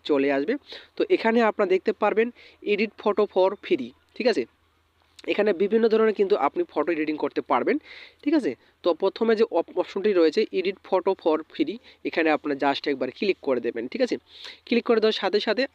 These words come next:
আপনাদের সামনে ঠিক এরকম একটা কিন্তু ইন্টারফেস চলে আসবে। তো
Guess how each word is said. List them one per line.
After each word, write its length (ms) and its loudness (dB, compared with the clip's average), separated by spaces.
আপনাদের 320 -2
সামনে 200 -2
ঠিক 160 2
এরকম 280 0
একটা 180 -2
কিন্তু 180 -4
ইন্টারফেস 320 -2
চলে 260 2
আসবে। 160 -2
তো 40 4